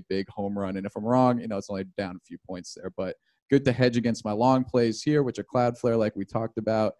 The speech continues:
uh, T S M and A T V I, uh, two big plays on the watch list. But,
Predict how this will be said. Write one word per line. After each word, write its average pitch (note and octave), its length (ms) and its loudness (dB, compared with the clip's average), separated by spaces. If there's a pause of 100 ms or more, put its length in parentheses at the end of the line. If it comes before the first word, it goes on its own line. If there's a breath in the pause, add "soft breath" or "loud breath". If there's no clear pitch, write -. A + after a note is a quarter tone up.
(240)
uh, G2 280 0
T B2+ 180 0
S G#2 220 -2
M B2 340 2
and G2 160 -6
A A2+ 160 0
T A2 240 -4
V G2+ 240 -2
I, A2+ 360 0 (360)
uh, G2 240 -2
two A#2+ 100 0
big A2 200 2
plays A2 240 0
on G2 80 -6
the G2 60 -2
watch G#2 380 -4
list. G2+ 300 -2
But, G2 220 2